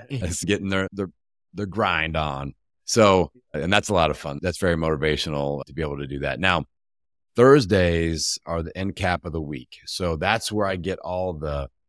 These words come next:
Speaker 2: the buffer work done. So I zero out my email inbox. I am, I set up the next week's game plan. So I walk into Tuesday with the game plan already
Speaker 1: Okay.
Speaker 2: set from Thursday, you know, confirm appointments, you know, if I need to do any research for podcast interviews,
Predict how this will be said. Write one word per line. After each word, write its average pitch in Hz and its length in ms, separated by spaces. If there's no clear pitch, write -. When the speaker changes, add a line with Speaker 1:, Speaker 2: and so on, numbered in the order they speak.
Speaker 2:
the 85 80
buffer 82 440
work 73 340
done. 71 320
So 78 180
I 76 120
zero 95 440
out 90 160
my 85 140
email 80 400
inbox. 71 840
I 73 420
am, 76 220
I - 80
set 107 300
up 107 120
the 92 80
next 92 340
week's 92 240
game 85 300
plan. 69 280
So 85 120
I 90 60
walk 101 340
into 113 200
Tuesday 90 420
with 87 340
the 95 100
game 85 280
plan 82 400
already 87 320
Speaker 1:
Okay. 85 40
Speaker 2:
set 87 380
from 76 200
Thursday, 78 680
you 82 120
know, 73 180
confirm 98 440
appointments, 82 1040
you 80 100
know, 76 140
if - 120
I 87 60
need 90 140
to 82 60
do 92 120
any 87 160
research 87 400
for 90 100
podcast 90 720
interviews, 73 600